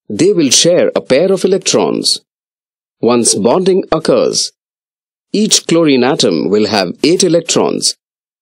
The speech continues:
making the molecule more stable. Let's look at some of the differences between covalent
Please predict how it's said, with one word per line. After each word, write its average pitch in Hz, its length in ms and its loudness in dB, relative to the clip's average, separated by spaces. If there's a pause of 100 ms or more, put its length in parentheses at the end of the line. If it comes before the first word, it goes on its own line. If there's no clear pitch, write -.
(520)
making 180 380 2
the 107 80 0
molecule 104 560 0
more 120 300 0
stable. 98 520 0 (1300)
Let's 180 380 0
look 180 180 2
at 190 180 2
some 185 240 2
of 196 140 0
the 127 80 2
differences 101 640 0
between 101 460 -2
covalent 131 680 0